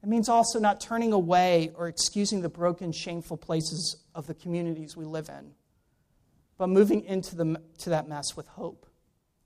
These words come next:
I want you to think about your own life right now.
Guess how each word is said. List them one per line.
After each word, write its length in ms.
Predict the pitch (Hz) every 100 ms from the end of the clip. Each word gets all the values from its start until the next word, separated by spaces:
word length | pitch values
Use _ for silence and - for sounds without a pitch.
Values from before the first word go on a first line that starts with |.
| _ _ _ _ _ _ _ _ _ _ _ _ _ _ _ _ _ _ - _ _ _ _ -
I 40 |
want 180 | 226 226
you 80 | 208
to 40 |
think 140 | 220 202
about 260 | 190 180
your 160 | 185 175
own 140 | 175
life 320 | 165 156 156
right 160 | 160 156
now. 340 | 156 147 147